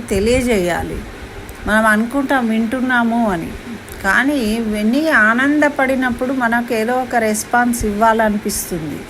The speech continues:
అది ఇచ్-, ఇచ్చినప్పుడే మనము దాన్ని పూర్తిగా ఆస్వాదించినట్టు. మనకు బాగా నచ్చినప్పుడే మనం లైక్ చేస్తాం కదా, మరి మనం శ్రద్ధగా విన్నప్పుడు లైక్ చేస్తాం అన్నమాట.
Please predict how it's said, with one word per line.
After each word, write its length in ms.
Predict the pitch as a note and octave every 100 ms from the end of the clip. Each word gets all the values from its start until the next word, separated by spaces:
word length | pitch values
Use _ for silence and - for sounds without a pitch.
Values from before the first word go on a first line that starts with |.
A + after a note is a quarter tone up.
| - - - - - - - -
అది 200 | G#3+ C#4+
ఇచ్-, 560 | C4+ A3 - - -
ఇచ్చినప్పుడే 960 | G#3 - - D#4 D4+ C#4+ - C#4+ D4 D#4
మనము 440 | C#4 A#3 B3 C4+
దాన్ని 360 | A#3+ A#3+ B3 C#4+
పూర్తిగా 840 | - - G#3+ A3 A#3+ A#3+ C4+ C4+
ఆస్వాదించినట్టు. 1200 | C#4 C4 G#3+ A3 B3 A#3+ A#3 A3 G#3 F3 E3 - E3 - - -
మనకు 240 | G3+ A3
బాగా 420 | G#3 G3 G#3+ A#3+ C4+
నచ్చినప్పుడే 680 | B3+ A#3+ C#4 B3+ A#3+ B3 B3+
మనం 360 | A#3+ A#3 A#3
లైక్ 320 | G#3+ G3+ G3
చేస్తాం 460 | F#3+ F3+ - F3 F3+
కదా, 300 | E3+ G3 C4+ - - - - - - - G3+
మరి 140 | A#3
మనం 300 | B3+ A#3 A3+
శ్రద్ధగా 640 | G#3+ G#3+ G3 A#3 C4+ C#4+
విన్నప్పుడు 760 | C#4 C4 B3 B3+ A#3 - C#4 G4+
లైక్ 360 | C4 G3+ E3
చేస్తాం 400 | E3 D#3+ - E3
అన్నమాట. 380 | F3 E3+ F3 E3